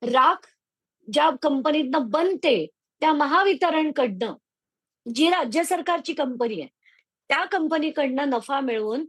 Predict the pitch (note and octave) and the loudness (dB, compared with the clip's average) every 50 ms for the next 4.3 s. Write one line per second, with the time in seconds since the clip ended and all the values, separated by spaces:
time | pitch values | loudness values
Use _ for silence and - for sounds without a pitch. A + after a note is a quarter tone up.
0 | - _ _ _ _ _ - C4+ C#4 D4+ E4 E4+ E4 - - C#4+ A#3+ A#3+ A#3+ D#4 | -12 _ _ _ _ _ -2 -2 0 2 2 2 2 0 -2 -2 -2 -2 0 -2
1 | E4 E4+ E4+ D4+ A#3+ D4+ D4+ D4 D4+ D4+ D4+ C#4 B3 G#3+ G#3 - - D#4+ C4 D4+ | -2 -2 -2 -4 -2 -2 -2 0 0 2 2 2 2 2 0 -4 -6 -6 -2 0
2 | C#4 B3 A#3+ A3 G#3+ B3 B3 A#3+ - A#3 A3 G#3 - A#3+ A#3+ C#4+ C#4 - _ _ | 2 2 0 0 -2 -2 -2 -2 -4 -4 -8 -6 -2 -2 -2 -2 -4 -10 _ _
3 | _ _ - C#4 C4 A#3+ C#4 D4 D#4+ - - B3 G#3+ G#3+ A3+ B3+ B3+ - A3+ D4 | _ _ -4 -4 -2 0 0 -2 -2 0 0 0 2 2 0 -2 -4 -2 0 2
4 | D#4 D#4+ C#4 B3+ F3 D3+ | 2 2 0 -2 -4 -6